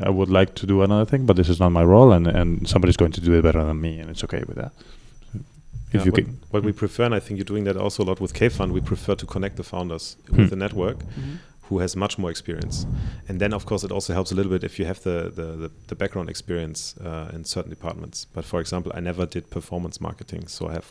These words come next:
Speaker 2: colleagues who did a lot of performance marketing. Yeah.
Speaker 1: Yeah, and the bad thing is that, uh, that things evolve that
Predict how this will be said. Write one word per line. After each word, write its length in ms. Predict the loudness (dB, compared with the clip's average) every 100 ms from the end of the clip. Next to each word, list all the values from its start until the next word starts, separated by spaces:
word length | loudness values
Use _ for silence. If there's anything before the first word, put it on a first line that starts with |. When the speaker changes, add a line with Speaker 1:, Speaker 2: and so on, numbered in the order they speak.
| -20
Speaker 2:
colleagues 420 | -6 -4 -4 -8
who 80 | -12
did 240 | -10 -8 -6
a 20 |
lot 140 | -6
of 120 | -8
performance 460 | -12 -12 -10 -12 -12
marketing. 400 | -14 -14 -16 -16 -16 -20 -20 -20 -20 -18 -18 -18 -12
Yeah. 80 | -10 -2
Speaker 1:
Yeah, 280 | 8 12 12
and 80 |
the 40 | 12
bad 160 | 12
thing 160 | 12 10
is 80 | 12
that, 140 | 12
uh, 200 | 12 10 8
that 220 | 6 6
things 580 | 0 8 8 10 8 8
evolve 420 | 12 12 12 10
that 140 | 6